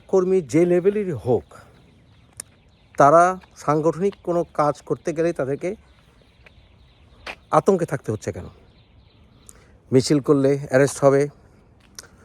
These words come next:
জয় বাংলা, জয় বঙ্গবন্ধু বললে জেলে যেতে হবে, ফ্যাসিস্টের দোসর ট্যাগ দিয়ে তাদেরকে হয়রানি করা হবে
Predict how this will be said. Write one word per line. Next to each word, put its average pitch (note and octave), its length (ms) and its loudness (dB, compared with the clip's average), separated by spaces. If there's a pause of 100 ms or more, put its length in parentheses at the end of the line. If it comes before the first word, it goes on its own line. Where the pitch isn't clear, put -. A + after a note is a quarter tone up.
(520)
জয় C#3 180 6
বাংলা, C#3 280 2
জয় C#3+ 240 4
বঙ্গবন্ধু C#3 440 0
বললে C#3 300 0 (480)
জেলে B2+ 240 2
যেতে D3 180 -2
হবে, C3 240 0 (880)
ফ্যাসিস্টের C#3+ 640 2 (220)
দোসর C3+ 420 2 (100)
ট্যাগ C#3+ 160 4 (120)
দিয়ে C#3 180 2
তাদেরকে C3 420 -2
হয়রানি C#3+ 320 4
করা D3 200 4
হবে C3+ 220 2